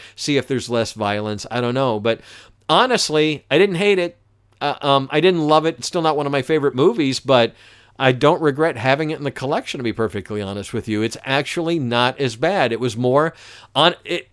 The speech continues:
a lot of competition back in two thousand eleven in summer when this came out. Uh, I don't remember what exactly was out, but that's as the Marvel stuff was beginning. Comic book movies were starting to take over again. Um,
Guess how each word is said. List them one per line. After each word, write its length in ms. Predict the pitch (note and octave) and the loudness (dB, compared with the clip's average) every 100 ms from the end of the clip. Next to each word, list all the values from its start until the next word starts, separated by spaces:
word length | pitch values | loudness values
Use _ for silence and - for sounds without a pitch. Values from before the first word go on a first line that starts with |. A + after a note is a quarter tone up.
| D#3+ | 0
a 60 | |
lot 200 | D3 D#3+ | 4 6
of 80 | F3+ | 4
competition 720 | E3 F3+ - - E3+ - D3 | -2 -4 -4 -2 -2 -2 -2
back 280 | C3 C#3 C3 | 2 0 0
in 120 | C3+ | -8
two 180 | A#2+ C3+ | -8 -6
thousand 340 | C3 C3 B2 | -4 -4 -4
eleven 560 | B2 A#2 A#2 B2 A2+ G#2+ | -4 -2 -2 -4 -8 -10
in 160 | A#2+ A#2+ | -8 -6
summer 460 | - B2+ B2+ A#2 | -4 -2 -2 -2
when 160 | A2+ A2+ | -2 -4
this 160 | A#2 - | -4 -4
came 240 | A#2+ A2 | -4 0
out. 320 | A#2 A2 G#2+ - - - - | 0 0 -4 -14 -20 -20 -8
Uh, 180 | G#2+ G2+ | -4 0
I 140 | A#2+ | 2
don't 180 | C3+ B2 | 2 0
remember 420 | A#2+ A2 A#2+ A#2 | -2 0 0 2
what 140 | A2 G#2+ | 0 -2
exactly 500 | G2+ A#2+ C3+ - A#2 | -2 0 0 0 -4
was 220 | G#2+ G#2+ | -2 0
out, 200 | G#2+ B2+ | 0 0
but 140 | A2 | -2
that's 260 | A#2 A#2 - | -4 -4 -6
as 180 | G2+ - | -12 -10
the 100 | G#2+ | -8
Marvel 380 | G2 G#2+ A#2 | -4 -4 -4
stuff 280 | A2 B2+ A2+ | -6 -6 -6
was 140 | A#2+ G#2 | -8 -8
beginning. 580 | A2+ G#2 A2+ A#2 A2+ | -8 -4 -4 -4 -6
Comic 320 | G#2+ G#2 A2+ A2 | -8 -8 -8 -8
book 160 | A#2 | -8
movies 320 | G#2+ A2+ A2+ | -8 -6 -6
were 60 | A#2 | -10
starting 340 | - A2 G#2+ | -8 -8 -8
to 60 | G2 | -6
take 180 | A2 A2+ | -6 -2
over 320 | A2 G#2 A#2 | -4 -2 -2
again. 560 | A2 A#2 A2+ A2+ A2 G#2+ - - _ - | -2 -2 -4 -6 -8 -12 -18 -20 _ -8
Um, 640 | G2+ F#2+ F#2 F2 E2 | -4 -4 -6 -10 -16